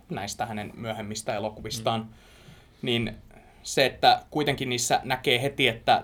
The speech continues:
Speaker 1: tässä on tää tietty porukka, joka kiertää elokuvasta elokuvaan. Ja sit joissain elokuvissa niinku on tämmösiä, hän käyttää tämmösiä ison kaliberin näyttelijöitä, niinku Bill Murrayta, ihan pikkurooleissa, koska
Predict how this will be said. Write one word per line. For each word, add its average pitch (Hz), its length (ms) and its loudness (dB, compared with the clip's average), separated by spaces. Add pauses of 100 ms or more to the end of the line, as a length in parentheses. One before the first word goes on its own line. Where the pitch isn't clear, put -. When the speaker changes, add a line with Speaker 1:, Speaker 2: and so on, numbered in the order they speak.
Speaker 1:
tässä - 200 -4
on 117 40 -6
tää 127 200 2
tietty 151 320 2
porukka, 123 600 0
joka 139 220 -4
kiertää 127 480 4
elokuvasta 123 480 2
elokuvaan. 117 440 0 (320)
Ja 131 60 -2
sit 127 140 -4
joissain 143 380 6
elokuvissa 127 500 0
niinku 123 240 0
on 120 240 -2
tämmösiä, 131 500 2 (500)
hän 127 160 -4
käyttää 131 460 8
tämmösiä 127 520 0 (100)
ison 143 300 2
kaliberin 123 460 2
näyttelijöitä, 127 500 2
niinku 123 120 -4
Bill 127 220 2
Murrayta, 123 360 4
ihan 139 240 0
pikkurooleissa, 113 1160 0
koska - 380 -2